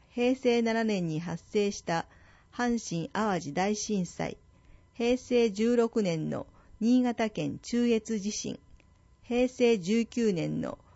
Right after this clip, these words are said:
新潟県中越沖地震が発生しています。大地震、その時あなたはどうしますか？地震発生、その時あなたは、家の中、揺れを感じたら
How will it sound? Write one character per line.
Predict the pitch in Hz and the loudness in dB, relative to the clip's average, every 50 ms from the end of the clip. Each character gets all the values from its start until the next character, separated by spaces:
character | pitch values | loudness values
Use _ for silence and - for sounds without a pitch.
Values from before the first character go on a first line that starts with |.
| - _ - | -18 _ 0
新 | 226 240 254 247 | 2 4 4 4
潟 | 240 240 240 - 233 220 | 4 0 -2 -2 -4 -4
県 | 214 - 160 151 - - - - - | -4 -4 -6 -6 -6 -8 -14 -20 -12
中 | - - 254 247 247 | -4 -2 0 2 2
越 | 240 233 233 - - 233 | 2 2 0 2 2 2
沖 | 226 226 - - | 2 2 0 -4
地 | 202 220 | -6 -6
震 | 220 - - 175 170 170 | -6 -4 -4 -4 -4 -2
が | 165 185 208 | -2 -2 -4
発 | 190 190 170 - | -4 -4 -6 -8
生 | - - 190 180 185 | -6 -2 0 0 0
し | 185 - | -2 -2
て | - 175 | -4 -4
い | 170 165 165 | -4 -2 -2
ま | 160 156 156 | -4 -6 -6
す。 | - - - - - _ _ - - - _ - - - _ _ - | -8 -14 -20 -20 -20 _ _ -20 -20 -20 _ -20 -20 -20 _ _ -8
大 | - 180 214 233 247 | -2 0 2 2 2
地 | 226 226 233 | 2 0 -2
震、 | - - - 185 165 - - - - - - - _ _ - | -4 -4 -6 -6 -8 -8 -10 -14 -20 -20 -20 -20 _ _ -12
そ | - - 208 | -4 0 2
の | 226 247 262 | 4 4 4
時 | - 254 233 - 208 175 | 2 0 -2 -2 -2 -2
あ | 170 | 0
な | 185 208 214 | 0 -2 -2
た | - 185 165 | -2 -2 -2
は | 160 160 | -2 0
ど | 156 214 240 | 2 2 2
う | 226 | 2
し | - - 180 | 0 -2 -6
ま | 160 151 | -6 -6
す | 151 - - | -8 -10 -12
か？ | - 160 165 226 - - - _ _ - - - _ _ - - - - _ _ - _ _ _ _ - - - - - - - - - - - - - - | -10 -8 -8 -8 -10 -16 -20 _ _ -20 -20 -20 _ _ -20 -20 -20 -20 _ _ -20 _ _ _ _ -20 -20 -20 -20 -20 -20 -20 -20 -18 -18 -18 -18 -18 -14
地 | 165 175 208 202 | -8 -6 -6 -4
震 | - - 247 254 254 254 | -2 0 2 2 2 2
発 | 247 226 226 - - - - | 2 -2 -4 -6 -8 -6 -2
生、 | 208 202 190 190 185 - - - - - | 2 2 2 2 2 -2 -8 -20 -20 -20
そ | - - - | -12 -6 -2
の | 220 240 254 | 0 2 2
時 | 254 - 247 - - 185 151 | 2 0 -2 -2 -2 -4 -2
あ | 160 170 | -2 -2
な | 185 196 | -4 -4
た | 190 - 160 156 | -4 -4 -4 -4
は、 | - - - _ _ _ - - - - _ _ - - - - - _ | -6 -8 -10 _ _ _ -20 -20 -20 -20 _ _ -20 -20 -20 -20 -14 _
家 | - 196 214 240 240 | -4 0 2 2 2
の | 233 226 | 2 0
中、 | 226 214 208 208 208 - 160 - - - - - - - - - - _ - - - - - - - _ - | 0 0 -2 -4 -4 -4 -4 -4 -6 -8 -14 -20 -20 -20 -20 -20 -20 _ -20 -20 -20 -20 -20 -20 -20 _ -4
揺 | 196 214 | 0 2
れ | 240 262 | 4 6
を | 269 262 262 | 6 4 4
感 | - 247 247 240 240 | 2 2 2 2 0
じ | 220 226 - | -2 -2 -2
た | - 175 170 | 0 0 0
ら | 165 - - | 0 -2 -4